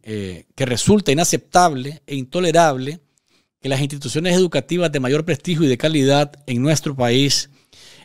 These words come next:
estén siendo sometidas a una implacable censura y destrucción por parte del régimen de Ortega Murillo.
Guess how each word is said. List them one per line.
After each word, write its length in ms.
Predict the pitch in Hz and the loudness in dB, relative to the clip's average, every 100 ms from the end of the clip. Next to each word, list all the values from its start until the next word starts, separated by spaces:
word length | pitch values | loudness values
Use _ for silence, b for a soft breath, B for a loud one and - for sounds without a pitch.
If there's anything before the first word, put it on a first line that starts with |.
| B | B
estén 640 | 147 - 175 202 208 175 | -2 0 2 2 0 -4
siendo 360 | - 165 180 185 | -4 -2 0 -2
sometidas 800 | 180 147 127 165 185 190 175 - | -2 -4 -4 -2 0 2 0 -2
a 100 | 131 | -4
una 160 | 135 185 | -2 -2
implacable 580 | 175 147 - 156 180 170 | 0 -2 0 0 0 0
censura 560 | 135 107 175 190 185 | 0 -2 0 0 0
y 80 | 147 | 0
destrucción 540 | 131 113 117 - 160 160 | -2 -2 -6 -2 -2 0
por 240 | 131 - | -4 -2
parte 320 | 151 156 - | -4 -4 -2
del 140 | 139 117 | -2 0
régimen 440 | 143 - 160 147 | -4 -2 -4 -4
de 80 | 123 | -4
Ortega 340 | 107 127 139 | -4 -4 -2
Murillo. 520 | 135 139 190 160 98 | -2 2 4 4 2